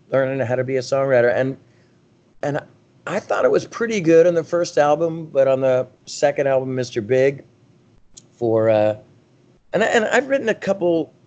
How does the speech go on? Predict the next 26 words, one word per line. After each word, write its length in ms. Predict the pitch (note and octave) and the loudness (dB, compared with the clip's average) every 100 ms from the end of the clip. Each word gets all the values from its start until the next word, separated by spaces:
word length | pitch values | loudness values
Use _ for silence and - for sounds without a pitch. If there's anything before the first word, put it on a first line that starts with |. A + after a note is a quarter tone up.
| _ _ | _ _
pretty 280 | - A#3+ - - | -12 -10 -10 -16
cool 300 | - G3+ F#3+ | -4 -2 -2
stuff 600 | - - E3 D3+ - - _ _ _ - | -2 2 2 2 -4 -20 _ _ _ -6
in 120 | C#3 | -6
the 60 | B2+ | -6
past, 720 | - D3+ C3+ G#2+ - - - _ _ _ _ | -4 -2 0 -2 -6 -16 -20 _ _ _ _
but 320 | - C3 - - _ _ _ _ _ - - _ | 4 4 4 -20 _ _ _ _ _ -20 -20 _
nothing 520 | D3 C3+ C3 A#2+ A2+ - _ | 0 2 2 -4 -6 -12 _
to 100 | B2 | -8
shake 320 | A2+ - G#2+ G#2+ | -8 -4 -4 -4
a 60 | |
stick 320 | - A#2 G#2 | -4 -4 -2
at, 240 | F#2 - - | -4 -6 -8
you 80 | G#2 | -10
know, 80 | |
s-, 200 | G2 - - | -10 -12 -4
as 280 | - A2 A#2 | 2 2 0
they 120 | G#2 | -4
say, 560 | - A2+ G#2 B2 C3+ - | -2 0 0 -4 -10 -12
or, 140 | - A2+ G#2+ | -6 -6 -4
or 80 | - | -2
my 160 | A2+ G#2 | -2 -4
parents 480 | G#2+ G#2+ A2 G#2 A2+ | -2 -2 -2 -4 -12
used 160 | G#2+ | -14
to 60 | - | -12
say. 260 | - A2+ | -8 -8